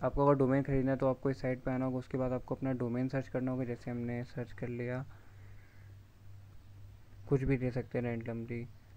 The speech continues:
Techno I, let's say ये ले लिया हमने डोमेन, फिर उसको हम सर्च करते हैं। तो ये डोमेन available है, ये डोमेन available है और ये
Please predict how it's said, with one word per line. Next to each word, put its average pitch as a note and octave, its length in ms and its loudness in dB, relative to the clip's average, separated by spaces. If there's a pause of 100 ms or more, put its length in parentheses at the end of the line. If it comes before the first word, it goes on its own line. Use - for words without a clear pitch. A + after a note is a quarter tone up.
(380)
Techno C3 520 -6 (540)
I, A#2 240 -4 (320)
let's - 260 -6
say C3+ 120 -4
ये B2+ 160 -4
ले A#2+ 140 -8
लिया A#2+ 140 -8
हमने A#2+ 220 -8
डोमेन, A2+ 400 -8 (500)
फिर C#3 100 -4
उसको C#3 140 -4
हम C#3 100 0
सर्च C3 260 -6
करते A#2 340 -10
हैं। A#2 140 -12 (960)
तो C3+ 80 -2
ये C3 60 2
डोमेन B2 380 0
available A#2 520 -4
है, B2+ 120 -8 (720)
ये C3 60 0
डोमेन B2+ 240 2
available A#2 480 -4
है A2+ 120 -8 (460)
और C3 100 2
ये C#3+ 300 2